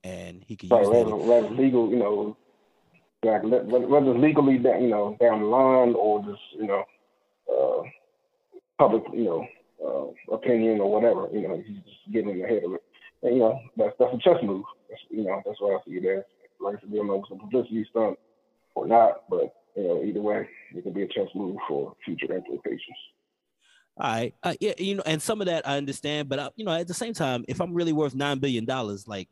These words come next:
Speaker 1: this is, this, this seems crazy. Uh, Bills, what do you think about it, man? It's fake. It's not worth your time. You didn't spend no hate space on it, right?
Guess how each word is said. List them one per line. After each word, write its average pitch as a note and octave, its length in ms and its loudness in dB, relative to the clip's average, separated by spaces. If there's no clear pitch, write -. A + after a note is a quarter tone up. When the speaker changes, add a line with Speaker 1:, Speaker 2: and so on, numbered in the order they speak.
Speaker 1:
this B2 220 -12
is, G#2+ 280 -16
this, - 400 -16
this G#2 120 -20
seems A2 260 -12
crazy. G#2 440 -8
Uh, A2 160 -4
Bills, B2+ 360 -2
what C#3+ 80 -2
do C#3 40 0
you C3+ 60 -4
think C3 160 -6
about A2 240 -6
it, G2 60 -10
man? G#2 240 -8
It's G#2 240 -14
fake. C#3 300 -4
It's G#2+ 100 -20
not A2+ 200 -8
worth B2 180 -8
your B2 100 -10
time. C#3 420 -4
You A2 180 -12
didn't A2+ 180 -10
spend A#2+ 200 -8
no A#2 100 -8
hate A#2 160 -6
space G2+ 280 -12
on F#2+ 140 -12
it, F#2+ 60 -12
right? A2 180 -12